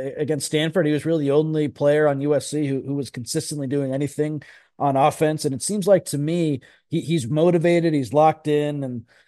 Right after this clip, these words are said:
the team has its issues. We, we've been through 'em. I, I, I feel like he's playing a little bit differently than he was before his injury.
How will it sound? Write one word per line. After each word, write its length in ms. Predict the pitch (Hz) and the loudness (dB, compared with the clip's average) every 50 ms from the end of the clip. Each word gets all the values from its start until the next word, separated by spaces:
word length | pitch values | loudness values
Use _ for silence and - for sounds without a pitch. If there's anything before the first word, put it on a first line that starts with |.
| _ _ _ _ | _ _ _ _
the 80 | - 131 | -6 -4
team 240 | - 196 220 214 190 | 0 0 2 4 4
has 180 | 190 180 147 | 4 4 4
its 100 | 165 - | 2 2
issues. 380 | 165 165 143 - 135 127 110 101 | 2 0 0 0 -4 -6 -6 -4
We, 120 | 131 127 | -6 -6
we've 200 | 110 127 135 113 | -4 -4 -4 0
been 160 | 101 156 143 | 0 0 0
through 360 | 123 - 147 160 156 143 131 120 | 0 0 2 4 4 4 4 2
'em. 180 | 113 110 110 _ _ _ _ _ _ _ _ _ _ _ - | -2 -6 -10 _ _ _ _ _ _ _ _ _ _ _ 0
I, 100 | 147 151 | 0 0
I, 300 | - 139 156 - 147 170 | 2 2 0 2 2 2
I 40 | 175 | 2
feel 200 | - - 196 190 | 4 4 4 6
like 160 | 175 151 - | 6 4 2
he's 100 | 160 - | -2 -4
playing 220 | - 180 165 151 | -2 -2 0 0
a 20 | 151 | 0
little 140 | 170 208 | 0 2
bit 120 | 208 196 - | 0 0 2
differently 520 | - 226 233 - - 190 - 190 190 185 | 4 2 2 2 -2 -4 -2 -2 -2 0
than 120 | 165 170 165 | 0 -2 -2
he 120 | 151 165 | 0 -2
was 360 | 151 135 139 160 160 160 139 | -2 0 2 2 2 2 2
before 420 | - 151 135 - - 170 170 170 160 | 0 -4 -4 -2 0 0 2 2 2
his 120 | 139 120 | 2 0
injury. 540 | 156 151 147 117 143 143 143 139 143 135 | -2 -2 -2 -2 -2 0 0 0 0 -2